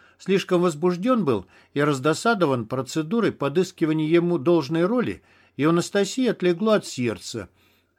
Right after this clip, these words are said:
Но рассердиться на себя за эти мысли она, понятно, не забыла. Увы, это на сей раз было отмечено печатью чего-то устоявшегося, привычного, а потому потерявшего толику неподдельной серьёзности.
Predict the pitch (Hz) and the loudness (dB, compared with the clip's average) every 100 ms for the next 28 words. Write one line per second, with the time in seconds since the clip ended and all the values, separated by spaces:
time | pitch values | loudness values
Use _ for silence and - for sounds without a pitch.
0 | _ _ - 139 160 175 - 190 190 262 | _ _ -2 2 4 4 4 2 2 -2
1 | - 165 147 - 139 135 120 131 123 127 | -4 -6 -6 -4 -2 0 0 0 -2 -2
2 | 151 240 - 139 127 170 190 220 214 180 | -2 -2 -2 0 2 0 0 0 2 0
3 | 185 180 165 208 196 165 101 80 - _ | 0 -2 0 0 2 0 0 -4 -16 _
4 | _ _ _ _ _ _ _ _ _ _ | _ _ _ _ _ _ _ _ _ _
5 | _ _ - 165 214 269 - - 175 180 | _ _ 2 4 6 4 2 -2 0 2
6 | 175 180 - 190 247 190 160 170 170 208 | 2 2 2 2 2 0 4 4 4 2
7 | 240 - 156 131 160 - 247 247 113 - | -4 -2 -4 0 0 0 -2 -2 -6 0
8 | 170 202 202 190 - 214 226 131 - 110 | 0 0 0 -2 -2 -2 2 0 -2 -10
9 | 92 - 98 156 185 185 127 - 107 87 | -10 -12 -10 0 2 2 -2 -8 -10 -12
10 | - _ _ - - - 127 165 170 196 | -16 _ _ -20 -12 -2 0 2 4 2
11 | 254 208 135 147 156 143 - 143 139 233 | 2 0 0 2 2 2 0 -2 -2 0
12 | 240 175 127 120 113 135 139 196 175 165 | 0 0 -2 -4 -2 -2 0 0 0 0
13 | 180 170 127 98 95 85 - 98 | 0 0 0 -2 -8 -16 -14 -16